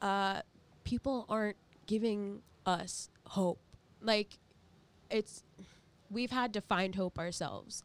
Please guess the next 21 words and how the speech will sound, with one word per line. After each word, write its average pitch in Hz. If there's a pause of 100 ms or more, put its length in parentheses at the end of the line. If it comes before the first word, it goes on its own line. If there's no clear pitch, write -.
(160)
Like, 196
that's 196
one 196
thing. 185
Activism 185
really 190
pulled 170
me 170
out 160
of 165
a -
dark 151
place. -
Like, 170 (420)
I 170
had 170 (280)
no 175
hope. 180 (240)
I 180
was, 175 (1120)
uh, 196